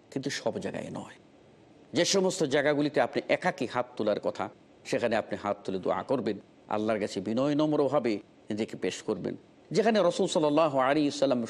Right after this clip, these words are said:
সম্মিলিতভাবে হাত তোলেন নাই, সেখানে আপনি নিজে ইচ্ছা করে রাসূলের তরিকার উপরে হস্তক্ষেপ করবেন না, তবেই আপনি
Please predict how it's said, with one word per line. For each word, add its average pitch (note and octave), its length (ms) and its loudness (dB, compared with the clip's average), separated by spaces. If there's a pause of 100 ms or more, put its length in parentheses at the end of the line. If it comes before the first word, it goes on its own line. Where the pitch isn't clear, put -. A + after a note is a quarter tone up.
সম্মিলিতভাবে B2+ 720 2
হাত G#2+ 140 -2 (160)
তোলেন G#2+ 280 -2 (160)
নাই, C3+ 140 0 (560)
সেখানে D3 360 0 (200)
আপনি A#2 220 -4 (120)
নিজে C3+ 200 -2 (160)
ইচ্ছা - 320 -4
করে B2 180 2 (420)
রাসূলের A#2 400 -2
তরিকার C3 400 -2
উপরে F2 240 -4 (340)
হস্তক্ষেপ - 540 -6 (140)
করবেন G2+ 300 -2 (100)
না, F#2+ 60 -2 (400)
তবেই C#3+ 260 2 (160)
আপনি G2+ 280 -2